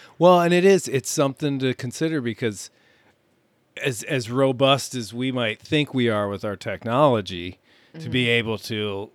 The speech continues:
Speaker 1: you know, we got air conditioning. So if, if, you know, it's a hundred and sixty degrees in the summer in Georgia now,
Speaker 2: Mm-hmm.
Speaker 1: yeah, we can still live down there. But
Speaker 2: <laughs>
Speaker 1: there is, like, we have a pretty finite little window, a little,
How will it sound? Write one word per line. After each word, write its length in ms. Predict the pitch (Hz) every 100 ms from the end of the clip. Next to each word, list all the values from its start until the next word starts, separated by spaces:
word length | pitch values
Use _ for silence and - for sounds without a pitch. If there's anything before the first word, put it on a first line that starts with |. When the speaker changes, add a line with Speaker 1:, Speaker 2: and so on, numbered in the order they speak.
| 190
Speaker 1:
you 180 | 131 104
know, 260 | 98 101 117
we 160 | 123
got 240 | 113 113 143
air 120 | 147
conditioning. 640 | 147 135 123 - 110 101
So 480 | - 110 101 101 107
if, 360 | 127 117 - _ -
if, 400 | 147 - - -
you 120 | 131
know, 220 | 117 104 104
it's 180 | 104
a 60 | 120
hundred 320 | 117 120 117
and 240 | 110 107 -
sixty 480 | - 123 - 120
degrees 640 | 110 113 131 127 123 120 107
in 120 | 110
the 40 | 104
summer 440 | 139 120 120 113
in 100 | 107
Georgia 400 | 113 131 127 107
now, 380 | 104 98 101 98 _ -
Speaker 2:
Mm-hmm. 440 | 190 185 175 160
Speaker 1:
yeah, 360 | 262 151 123 117
we 120 | 135
can 80 | 117
still 320 | - 131 107
live 240 | 117 143 120
down 280 | 110 98
there. 240 | 98 98 98
But 640 | 101 - 131 131 113 110 381 - -
Speaker 2:
<laughs> 300 | - - - 139
Speaker 1:
there 300 | 151 170 165
is, 440 | 156 143 127 -
like, 180 | 120 101
we 180 | 117 139
have 240 | 170 139
a 40 | 120
pretty 280 | - 139 120
finite 640 | - 127 123 123 117 117
little 320 | 120 113 107
window, 640 | 117 120 117 113 107 101 107
a 80 |
little, 480 | 120 113 110 110 104